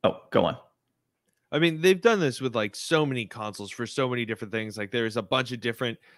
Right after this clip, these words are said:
Speaker 2: stuff on the three sixties when they were trying to take care of, like, Red Ring. And I mean, how many different models of three sixty in general did they come out with?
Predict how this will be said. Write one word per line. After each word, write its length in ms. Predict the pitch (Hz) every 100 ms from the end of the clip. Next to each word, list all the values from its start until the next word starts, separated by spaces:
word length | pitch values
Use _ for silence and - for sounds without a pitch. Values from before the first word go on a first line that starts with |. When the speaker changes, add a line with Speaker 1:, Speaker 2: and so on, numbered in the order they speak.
| _ _ _ -
Speaker 2:
stuff 460 | - - 139 131 131
on 320 | 117 113 110
the 300 | 107 101 101
three 220 | 120 131
sixties 480 | 120 139 123 131 120
when 140 | 120 110
they 80 |
were 100 | 107
trying 240 | 107 120 107
to 60 |
take 180 | 113 113
care 120 | 120
of, 100 | 113
like, 160 | 107 98
Red 280 | 101 120 107
Ring. 280 | 117 117 110
And 100 | 104
I 40 |
mean, 180 | 107 104
how 160 | - 143
many 160 | 127
different 340 | 120 131 127 98
models 560 | 107 117 123 120 107
of 120 | 104
three 240 | - 110 101
sixty 560 | - 107 - 110 101
in 140 | 101 101
general 360 | 117 131 117
did 180 | 98 95
they 120 | 95
come 260 | 95 104 95
out 180 | 92 90
with? 200 | 95